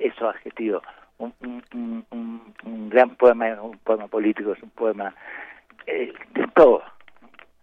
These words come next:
Entonces, eh, nada, yo, yo, yo, eh,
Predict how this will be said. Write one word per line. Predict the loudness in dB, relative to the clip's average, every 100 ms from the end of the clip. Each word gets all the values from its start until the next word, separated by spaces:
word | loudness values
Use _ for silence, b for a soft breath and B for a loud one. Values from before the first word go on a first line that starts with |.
| _ _
Entonces, | -10 -8 0 0 0
eh, | -6 -4 -4 -6 _ _ b b _ _ _ _ _ _ _
nada, | -8 -2 -2 -2
yo, | -6 -8
yo, | -6 -4 -4 -4 -2
yo, | 0 0 -2 _ _ _ _ _ _ _
eh, | -10